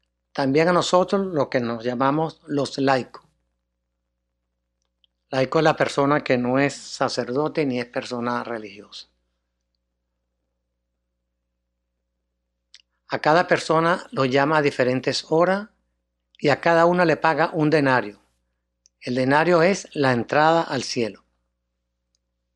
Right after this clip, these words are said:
"Bienaventurado aquel siervo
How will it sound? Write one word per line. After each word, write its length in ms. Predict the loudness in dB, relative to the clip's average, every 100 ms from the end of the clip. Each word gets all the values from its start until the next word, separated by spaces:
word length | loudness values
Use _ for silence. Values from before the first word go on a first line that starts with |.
| _ _ _ -20 _ _ _ _ _
"Bienaventurado 1160 | 0 4 4 4 4 2 2 4 4 4 4 2
aquel 380 | -2 0 0 0
siervo 760 | 0 4 4 2 -2 -6 -14